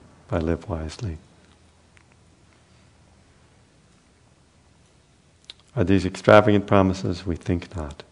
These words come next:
They are being fulfilled among us, sometimes quickly, sometimes slowly, sometimes very slowly. They will always materialize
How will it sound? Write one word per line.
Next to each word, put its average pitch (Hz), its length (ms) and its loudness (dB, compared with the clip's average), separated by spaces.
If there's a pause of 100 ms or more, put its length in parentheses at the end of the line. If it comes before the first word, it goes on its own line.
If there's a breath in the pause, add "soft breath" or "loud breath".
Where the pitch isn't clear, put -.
(500 soft breath)
They 113 80 -2
are 92 80 4
being 98 260 4
fulfilled 107 440 2
among 87 320 2
us, - 220 -10 (280 soft breath)
sometimes 90 480 -2
quickly, 113 480 -2
sometimes 87 580 -6
slowly, 92 840 -4 (640 soft breath)
sometimes 90 440 -2
very 92 340 2
slowly. 73 640 -8 (1300 loud breath)
They 101 140 6
will 98 160 10
always 135 320 12
materialize 92 760 2